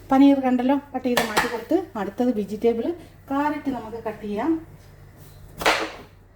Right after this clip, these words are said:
എല്ലാവർക്കും അറിയത്തക്ക കാര്യമാണ് കുറുമയുള്ളത്. പല പല കുറുമയുണ്ട്, പാലക്ക് കുറുമയുണ്ട്, പനീർ കുറുമയുണ്ട്, ദാ ചിക്കൻ കുറുമയുണ്ട്. ദാ ഇതുപോലെ ചെറിയ ചെറിയ പീസാക്കി കട്ട് ചെയ്തുകൊണ്ട് വരാം.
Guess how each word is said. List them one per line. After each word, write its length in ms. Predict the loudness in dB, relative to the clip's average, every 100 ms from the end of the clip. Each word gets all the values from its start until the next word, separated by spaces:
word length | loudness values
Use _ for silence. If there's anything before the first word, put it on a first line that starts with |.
| -12 -12 -12 -12 -14 -16 -20 -20 -20 -20 -20 -20 -20 -20 -20 -20 -10 -6 -6 -8 -18 -12
എല്ലാവർക്കും 340 | -4 -2 -2 -2
അറിയത്തക്ക 320 | -6 -8 -2 0 0
കാര്യമാണ് 360 | -4 -8 -12 -12
കുറുമയുള്ളത്. 460 | -12 -12 -10 -10 -10 -16 -20 -20 -20 -20 -18 -16 -16 -18 -4
പല 100 | -2 2
പല 100 | 2 2
കുറുമയുണ്ട്, 360 | 0 -2 -4 -4 -4
പാലക്ക് 380 | -4 -4 -2 -2
കുറുമയുണ്ട്, 400 | -2 -4 -2 -2 -2
പനീർ 260 | -4 -6 -8
കുറുമയുണ്ട്, 460 | -6 -2 -2 -4 -8 -10 -14 -20 -14 -6
ദാ 80 | -6 -6
ചിക്കൻ 320 | -14 -4 -2 0
കുറുമയുണ്ട്. 440 | -2 -2 -4 -4 -8 -10 -14
ദാ 100 | -14 -14 -20 -20 -20 -12 -2
ഇതുപോലെ 420 | 0 0 0 0 0 -2
ചെറിയ 280 | -4 -4 -4 -4
ചെറിയ 180 | -4 -6 -10
പീസാക്കി 480 | -10 -4 -2 -2 -8 -8
കട്ട് 160 | -4 -2
ചെയ്തുകൊണ്ട് 340 | -2 -6 -12
വരാം. 180 | -14 -16